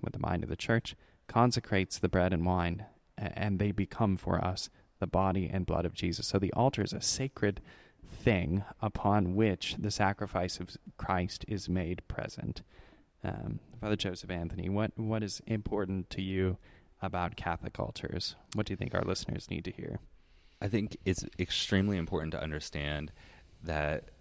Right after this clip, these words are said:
Speaker 2: although things may reflect other aspects of our daily life, there's something unique and different. This is not just a table.
Speaker 1: Right. Right.
Speaker 2: Right?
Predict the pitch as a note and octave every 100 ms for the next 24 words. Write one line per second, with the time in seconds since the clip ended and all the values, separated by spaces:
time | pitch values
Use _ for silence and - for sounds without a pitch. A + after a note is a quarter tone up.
0 | - - - _ _ _ _ _ _ F#2+
1 | G2 G#2+ - - G#2 G#2+ - F#2+ F2 E2
2 | D#2+ E2 - E2+ F2 E2+ - - F#2+ -
3 | - - _ _ _ _ - F#2 G2+ F#2+
4 | E2 F2+ - F2+ - E2+ D#2 D2+ D#2 D#2+
5 | D2+ D2 D#2+ A#2 - - - _ _ _
6 | _ - F2+ F2 - F#2 F2+ E2 E2 E2
7 | E2 - E2 D2+ - D#2+ - - - G#2
8 | A2 G#2+ A2 G2+ F#2 G2 - - D#2 -
9 | G1+ - _ _ - - - - - -
10 | - - - E2+ E2+